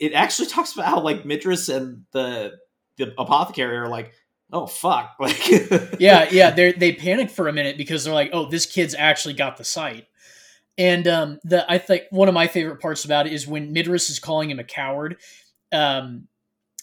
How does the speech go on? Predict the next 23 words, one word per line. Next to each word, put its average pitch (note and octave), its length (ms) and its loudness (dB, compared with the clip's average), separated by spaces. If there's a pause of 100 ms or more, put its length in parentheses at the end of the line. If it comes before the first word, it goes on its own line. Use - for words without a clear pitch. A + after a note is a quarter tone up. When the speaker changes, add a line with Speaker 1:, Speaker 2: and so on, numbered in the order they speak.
(200)
Speaker 2:
Zahariel, F#3+ 520 6
like, C#3+ 240 0
pushes E3+ 420 -2
back C3+ 480 -4 (220)
because G#3 420 -2
Z-, F#3+ 280 -2
at G3 120 0
this E4+ 160 0
point, A#3 380 -4 (160)
Zahariel F3+ 640 0
is, D#3 220 -4
he D#3+ 160 -4
might F3+ 240 -2
still E3+ 280 -2
be E3 140 0
a C#3 60 -4
kid. C#3+ 520 -4
He's, E3 180 -6
like, D3 160 -2
sixteen - 460 -8
at D3 100 -14
this F3 160 -6
point. G#3+ 400 -6